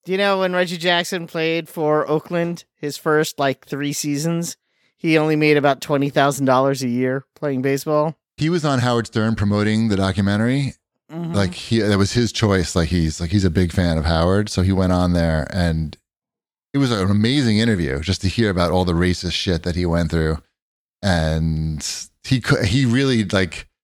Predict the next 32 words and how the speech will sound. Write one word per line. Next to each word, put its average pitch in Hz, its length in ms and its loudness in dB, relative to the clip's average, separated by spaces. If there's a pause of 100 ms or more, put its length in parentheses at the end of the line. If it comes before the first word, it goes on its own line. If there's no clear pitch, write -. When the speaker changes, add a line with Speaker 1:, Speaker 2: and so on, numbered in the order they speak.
(360)
Speaker 2:
calls 107 300 0
a - 40 2
lot 101 280 0
of - 60 -6
people, 95 200 0
he 113 140 2
called 127 200 0
a 104 40 -4
lot 107 200 2
of 101 60 0
people 95 220 0
out 92 280 0
in 90 200 2
the, 82 520 0 (120)
in 92 100 0
the 92 160 2
interview. 101 380 0
I 92 80 2
don't 87 120 0
know 87 180 0 (100)
about 78 260 -2
the 82 60 -4
documentary, 78 680 -2 (460)
but 82 240 -2
Speaker 1:
He 156 100 -2
Speaker 2:
yeah. 233 40 2
Speaker 1:
does 220 240 2
in 196 60 -2
the 185 100 0
documentary, 147 580 -2
too. 117 240 -10
Speaker 2:
Okay. 82 300 -4